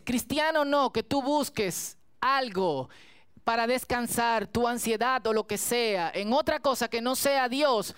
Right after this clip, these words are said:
está pecando. Y el pe-, eso, eso nos dice que el pecado es mucho más profundo de lo que nosotros, de lo que nosotros pensamos. Y ese individualismo ha hecho que nosotros deifiquemos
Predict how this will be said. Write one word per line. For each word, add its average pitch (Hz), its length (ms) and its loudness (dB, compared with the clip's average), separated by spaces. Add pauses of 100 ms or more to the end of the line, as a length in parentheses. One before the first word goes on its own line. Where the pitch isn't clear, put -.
está 233 220 0
pecando. 240 640 -2 (1200)
Y 233 220 0
el 233 140 0
pe-, 240 220 -4
eso, 254 360 2
eso 247 240 0
nos 302 100 2
dice 254 200 0
que 240 80 -2
el 233 40 -2
pecado 233 260 0
es 240 40 -2
mucho 269 460 2
más 202 160 0
profundo 202 480 -2
de 180 80 0
lo 175 120 0
que 175 120 -6
nosotros, 170 840 -2 (340)
de 196 120 0
lo 208 100 2
que 202 100 -4
nosotros 196 360 -2
pensamos. 165 680 -4 (240)
Y 247 180 2
ese 320 240 2
individualismo 277 720 2
ha 269 120 2
hecho 240 180 0
que 220 100 -4
nosotros 233 380 0
deifiquemos 247 840 -2